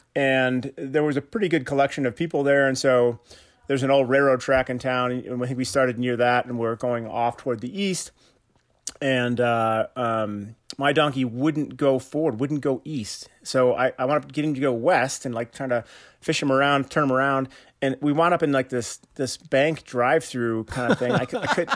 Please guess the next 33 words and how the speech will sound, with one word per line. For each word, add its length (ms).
<laughs> 200
and 120
I'd 240
eventually 400
tie 300
him 120
off 480
and 120
then, 140
like, 420
go 120
get 140
help 320
because 260
he 80
wouldn't 260
go, 240
go 140
that 100
way. 120
So 160
there's 160
just 220
crazy 280
stories 340
like 180
that. 220
I've, 200
I've, 220
uh, 320
I've 100
had 200
my, 240